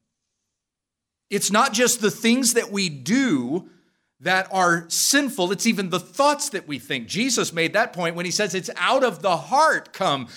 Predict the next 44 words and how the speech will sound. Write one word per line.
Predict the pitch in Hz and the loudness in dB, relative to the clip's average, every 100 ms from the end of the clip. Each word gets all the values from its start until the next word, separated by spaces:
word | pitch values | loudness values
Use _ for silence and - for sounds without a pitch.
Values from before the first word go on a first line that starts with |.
| - - | -20 -16
wickedness, | 143 202 233 220 147 143 123 - - | -2 2 2 2 0 -2 -2 -2 -4
evil, | 208 208 170 156 120 | -2 -2 0 -2 -2
sexual | - 208 - 180 170 | 0 -2 -2 -2 -2
immorality, | 175 165 147 156 165 147 127 - - - | -2 -4 -2 0 0 -2 -4 -8 -14 -4
and | 160 | -2
all | 165 170 160 | 2 2 2
of | |
these | 143 143 | -2 -4
other | 180 165 143 | -4 -4 -4
things." | 127 139 117 107 - - _ - | -4 -4 -4 -4 -8 -10 _ -4
They | 180 | -2
come | 180 196 208 | 0 0 0
from | 196 196 | 0 0
a | 160 | 0
wicked | 135 151 165 156 | 0 -2 -2 -4
and | 135 123 | -6 -6
sinful | 151 135 131 120 | -8 -8 -10 -6
heart. | 123 101 - _ - | -4 -4 -6 _ -8
And | 165 165 | -4 -2
we've | 240 226 | -2 0
been | 220 | -2
called | - 214 220 233 | 0 2 4 4
to | 190 | 0
be | 180 165 | -4 -4
changed, | - 202 214 196 156 - - - - | -2 0 2 0 -2 -6 -12 -20 -8
not | 151 226 269 180 | 0 2 2 -2
just | - 233 240 233 | 0 2 2 -2
in | 180 | -6
the | 160 170 | -8 -6
actions | 180 262 - 208 143 | -2 -2 -2 -6 -4
that | 165 160 | -2 -2
we | 165 | -4
do, | 139 190 | -4 -4
but | 202 190 | -4 0
that | 208 202 | 0 0
our | 180 160 | 0 0
thoughts | 165 240 269 262 | 0 0 0 0
and | 233 | 0
our | 185 165 | 0 0
hearts, | 240 285 220 - - - _ _ _ _ _ | 2 2 2 -2 -8 -8 _ _ _ _ _
they | 143 240 294 | -2 2 2
would | 277 214 139 | 2 0 0
be | 147 131 | -4 -4
changed. | - 127 87 - - - | -4 -6 -8 -16 -20 -20